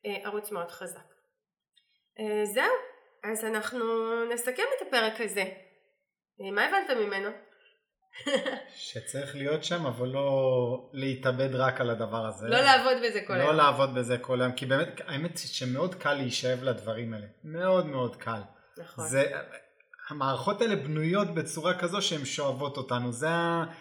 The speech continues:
Speaker 2: זה הגאונות של המערכות האלה. זאת אומרת,
Speaker 1: הן
Speaker 2: כל ה-
Speaker 1: ממכרות
Speaker 2: הן
Speaker 1: אותנו
Speaker 2: ממכרות,
Speaker 1: ממש.
Speaker 2: הן ממכרות, בדיוק.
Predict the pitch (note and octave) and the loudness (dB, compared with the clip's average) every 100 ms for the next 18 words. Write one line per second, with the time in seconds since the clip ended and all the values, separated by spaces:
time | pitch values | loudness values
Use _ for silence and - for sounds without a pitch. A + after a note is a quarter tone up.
0 | - B2+ C#3 E3+ D3 D3+ D#3 E3+ E3+ D#3+ | -16 -8 -2 0 2 2 2 0 -2 -2
1 | C#3+ C#3+ C#3 F#3+ G3 B2 A2 - C3 A#2 | -2 -4 -4 -4 -2 -2 -4 -8 -8 -4
2 | G3+ G#3+ G#3+ - A#3 D4+ C5+ - - D3 | 0 2 2 0 -2 0 0 4 6 8
3 | C#3+ A3+ E4+ - - C3+ C#3 C#3+ D3 C4 | 8 10 10 8 0 0 0 -2 0 4
4 | - C#3 F3+ E3 C3+ | 4 2 -2 0 -4